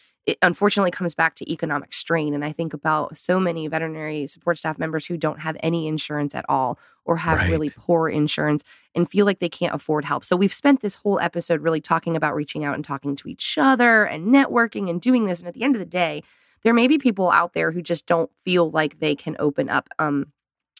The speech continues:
Speaker 1: you know, I know there's things like Not One More Vet. And again, we mentioned Support for Support and groups like that. But if you're like, "I'm not ready to be vulnerable in my industry," or again, as I mentioned, you might need professional help. This might not just be a talk to your buddy about how you feel.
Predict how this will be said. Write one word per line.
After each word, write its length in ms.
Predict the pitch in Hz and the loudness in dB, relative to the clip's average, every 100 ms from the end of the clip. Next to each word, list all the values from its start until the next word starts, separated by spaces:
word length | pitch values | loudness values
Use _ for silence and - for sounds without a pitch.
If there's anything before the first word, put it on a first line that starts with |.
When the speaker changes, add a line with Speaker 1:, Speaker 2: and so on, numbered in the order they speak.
| - | -2
Speaker 1:
you 100 | 185 | 2
know, 60 | |
I 60 | 180 | 4
know 140 | 175 | 2
there's 200 | 180 175 | 2 0
things 220 | - 165 160 | -2 -4 -4
like 160 | 156 | -2
Not 160 | 160 - | -2 -2
One 160 | 156 | -4
More 200 | 160 156 | -6 -6
Vet. 240 | 151 196 - | -2 -2 -2
And 80 | 160 | -4
again, 180 | 160 | -4
we 140 | 160 160 | -4 -4
mentioned 360 | 160 151 160 | -6 -6 -8
Support 300 | - - 156 | -10 -6 -8
for 80 | - | -6
Support 460 | 143 - - 214 - | -12 -4 2 2 0
and 100 | 165 - - _ - | -8 -16 -20 _ 2
groups 260 | 247 220 | 2 2
like 180 | 196 180 | -2 2
that. 220 | 233 240 | 4 4
But 100 | - | 2
if 120 | 185 226 | -2 2
you're 160 | 294 | 4
like, 180 | 254 202 - | 4 2 2
"I'm 320 | 196 214 208 | 2 2 2
not 220 | 185 185 | 2 2
ready 220 | 175 175 | 0 -2
to 60 | 175 | -4
be 120 | 170 | -4
vulnerable 460 | 156 165 180 165 160 | 0 0 0 -2 -2
in 100 | 160 | -2
my 120 | 143 | -2
industry," 720 | 156 254 214 - 165 160 156 - _ _ - | 4 4 4 0 0 0 0 -4 _ _ 2
or 320 | 220 320 202 | 4 6 6
again, 260 | 180 190 185 | 4 2 2
as 120 | 175 | 0
I 100 | 170 | 0
mentioned, 420 | 160 233 190 156 | 0 0 0 -2
you 140 | 160 | 0
might 180 | 349 466 | 0 0
need 220 | 185 170 | -2 -4
professional 680 | - 160 - 220 226 - 156 | -6 -10 -2 0 2 -2 -4
help. 220 | 156 147 | -4 -2
This 180 | 196 - | -2 0
might 140 | 285 | 0
not 160 | - 220 | 2 0
just 220 | 202 170 | -2 -2
be 220 | 190 214 | 2 2
a 300 | 185 170 160 | 2 0 -2
talk 320 | 160 - 175 - | -2 0 0 -2
to 80 | |
your 140 | 180 156 | -2 -2
buddy 240 | 156 180 | -2 0
about 200 | 170 151 | -2 -2
how 200 | - 160 | -2 -2
you 180 | 165 147 | -2 -6
feel. 420 | - 190 180 156 | -2 2 4 2